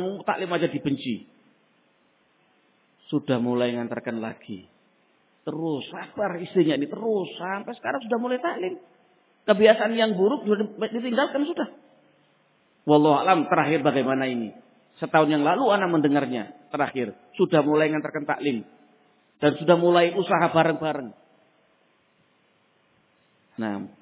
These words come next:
bukan gini. Nah, langsung-langsung minta ngomel-ngomel. Ada apa? Nggak boleh. Nggak boleh. Maksud sudah taklim ngomel-ngomel. Taklim kalian, taklim di sebelah jangan-jangan.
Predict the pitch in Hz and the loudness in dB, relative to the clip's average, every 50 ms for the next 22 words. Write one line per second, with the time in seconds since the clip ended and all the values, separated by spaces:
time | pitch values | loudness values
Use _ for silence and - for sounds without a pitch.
0 | - 151 143 170 165 170 170 175 196 196 208 233 247 254 240 240 233 220 214 214 | -14 -10 -6 -6 -6 -6 -6 -6 -6 -4 -4 -2 -2 -4 -4 -2 -2 -2 -2 -4
1 | - - - - - _ _ _ _ _ _ _ _ _ _ - 131 120 117 117 | -6 -10 -14 -20 -20 _ _ _ _ _ _ _ _ _ _ -8 -6 -4 -4 -2
2 | 113 110 113 120 131 127 117 135 135 139 135 127 143 139 131 135 131 117 135 131 | -2 -2 -2 -2 -4 -4 -4 -6 -6 -6 -4 -4 -4 -4 -2 -2 -2 -2 -4 -6
3 | - - - - _ _ - - 151 156 156 147 143 147 151 143 147 147 143 139 | -6 -8 -16 -20 _ _ -4 0 2 2 4 4 4 4 4 4 4 2 2 0
4 | 139 120 143 175 - - 117 107 113 131 165 196 220 226 214 170 170 151 - 143 | -2 -4 -8 -8 -6 -4 -4 -2 -2 -2 -2 -4 -4 -4 -4 -2 -2 -2 -2 -2
5 | 156 185 214 262 247 233 220 208 190 - - - - - _ _ _ _ _ _ | 0 0 2 2 0 0 0 -2 -2 -4 -10 -18 -20 -20 _ _ _ _ _ _
6 | _ _ _ _ _ _ _ _ _ _ _ _ _ _ _ _ _ _ _ _ | _ _ _ _ _ _ _ _ _ _ _ _ _ _ _ _ _ _ _ _
7 | _ _ - 170 190 190 - 220 214 226 226 254 269 269 294 262 294 294 254 269 | _ _ -2 0 0 0 0 0 0 2 0 0 -2 -2 -4 -4 -2 0 0 2
8 | 262 262 233 226 240 233 240 240 233 233 226 214 208 190 175 160 135 113 107 107 | 2 4 4 4 4 2 2 0 0 0 0 2 2 2 2 0 0 -2 -4 -8
9 | - - - - - _ _ _ _ _ _ _ _ _ _ _ _ _ _ _ | -12 -16 -20 -20 -20 _ _ _ _ _ _ _ _ _ _ _ _ _ _ _
10 | _ _ _ _ _ _ _ _ _ _ _ _ - 160 - 175 170 180 180 156 | _ _ _ _ _ _ _ _ _ _ _ _ -4 -2 -2 -2 -2 -2 -2 -2
11 | 180 190 220 226 233 220 190 190 196 185 170 156 - 131 - 113 120 147 170 156 | -4 -4 -4 -4 -4 -4 -2 -2 -2 -2 -2 -2 -4 -2 -2 0 2 2 0 0
12 | - 139 123 117 104 117 107 104 104 98 | 0 0 0 0 0 0 0 0 -2 -2